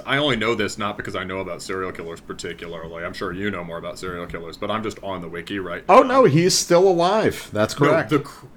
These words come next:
Speaker 1: the crazy thing is, he requested, he turned himself, you know, this, the notes for this record say that it's kind of a, it's, it's like a sort of a tragic story. And, you know, in some sense it seems like he,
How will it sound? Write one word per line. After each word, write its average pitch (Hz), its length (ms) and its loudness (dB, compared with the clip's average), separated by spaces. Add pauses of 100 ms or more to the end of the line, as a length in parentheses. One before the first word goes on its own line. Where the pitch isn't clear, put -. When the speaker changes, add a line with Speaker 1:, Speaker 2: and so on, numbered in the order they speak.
(140)
Speaker 1:
the 135 120 4
crazy 139 680 0
thing 131 300 0
is, 120 600 -2 (600)
he 147 220 0
requested, 123 720 -2
he 139 140 -6
turned 180 360 -4
himself, 151 380 -2
you 143 80 2
know, 107 140 0
this, 139 200 -2 (520)
the 143 80 2
notes 196 280 4
for 139 140 -2
this 127 260 2
record 113 440 -2
say 101 180 -2
that 95 80 -2
it's 95 100 -8
kind 110 220 -2
of 92 80 -8
a, 85 140 -10 (260)
it's, 113 220 -6
it's 113 120 -6
like 101 180 -4
a 92 60 -6
sort 104 220 -6
of 87 160 -14 (300)
a 101 80 -6
tragic 107 560 -4
story. 87 600 -4 (380)
And, 110 240 -2
you 131 160 -2
know, 107 140 0
in 107 80 -6
some 147 160 -2
sense 120 180 -2
it 113 80 -10
seems 113 240 -4
like 98 160 -2
he, 98 320 -6